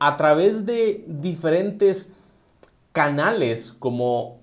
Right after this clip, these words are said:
WhatsApp, como YouTube, como LinkedIn, como Facebook, Twitter, podcasts, blogs, crean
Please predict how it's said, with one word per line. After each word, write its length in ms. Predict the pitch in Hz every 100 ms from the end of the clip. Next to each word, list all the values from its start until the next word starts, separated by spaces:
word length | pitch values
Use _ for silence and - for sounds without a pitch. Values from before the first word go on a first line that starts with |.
| _
WhatsApp, 680 | 113 120 - 151 139 139 -
como 240 | 120 120
YouTube, 600 | 117 120 127 139 135 135
como 280 | - 113 110
LinkedIn, 640 | 110 151 170 160 147 143 139
como 220 | 104 101
Facebook, 680 | - 208 185 147 139 131
Twitter, 460 | - 208 175 143 131 131 -
podcasts, 680 | 214 - - 113 - -
blogs, 760 | - 101 127 220 190 139 - - _ _ _ _ _ _ _ _ _ _ _
crean 680 | 202 247 196 160 202 -